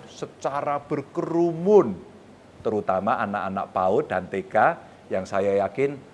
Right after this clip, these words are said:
pasti susah banget ngaturnya. Pasti ini tidak mudah. Ini saya titip pada Bapak Ibu guru, panjenengan tidak hanya dituntut untuk sabar, tapi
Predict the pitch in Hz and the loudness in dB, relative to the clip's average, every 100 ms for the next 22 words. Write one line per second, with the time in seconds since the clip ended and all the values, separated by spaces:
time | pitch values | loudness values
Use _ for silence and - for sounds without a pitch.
0 | - - - - 123 120 - 208 190 - | -20 -20 -8 0 0 0 -8 -10 -8 -6
1 | 135 - 101 101 92 85 92 85 76 - | -4 0 0 0 -4 -6 -6 -8 -14 -20
2 | - - - 170 185 - 180 156 139 117 | -20 -12 -4 0 0 -2 -4 -2 -4 -2
3 | 98 95 95 90 90 - - - - - | -2 -2 -4 -6 -8 -10 -18 -20 -20 -20
4 | - - 123 135 135 127 131 127 139 - | -20 -12 -6 -4 0 4 4 2 -4 2
5 | 165 170 170 135 113 107 104 120 120 117 | 6 6 6 6 4 2 2 0 0 -4
6 | 104 120 120 139 151 151 123 113 113 110 | -2 0 2 4 2 2 2 2 2 0
7 | 110 107 117 135 147 - 226 117 98 110 | 0 -2 0 0 -2 -6 -4 0 0 0
8 | 113 101 101 110 101 113 110 95 - 101 | -2 -4 -6 -6 -4 -6 -6 -8 -8 -6
9 | 92 85 - 98 110 151 202 - - - | -6 -6 -2 4 10 10 8 0 -14 -12
10 | 95 92 - | -6 -6 -6